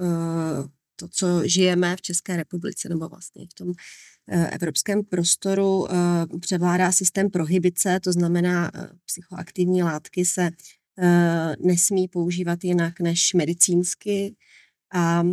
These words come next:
eh, když budu citovat, eh, z toho článku, eh, tak, eh, prohibice znemožňuje využití širokého spektra regulačních, veřejnozdravotních, preventivních a harm reduction strategií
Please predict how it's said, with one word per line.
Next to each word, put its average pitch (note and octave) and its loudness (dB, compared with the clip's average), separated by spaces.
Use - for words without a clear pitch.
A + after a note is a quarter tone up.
eh, D#3+ 0
když F3 2
budu F3+ 2
citovat, F3+ 0
eh, E3+ 0
z - -6
toho F3+ 0
článku, F#3 -2
eh, F#3 -6
tak, - -2
eh, E3+ 2
prohibice F3 0
znemožňuje A3 2
využití G#3+ -2
širokého G#3 -2
spektra F#3+ -2
regulačních, G#3 -2
veřejnozdravotních, F3+ 0
preventivních F3+ 0
a F#3+ 2
harm F#3 2
reduction F#3 -4
strategií D#3+ -6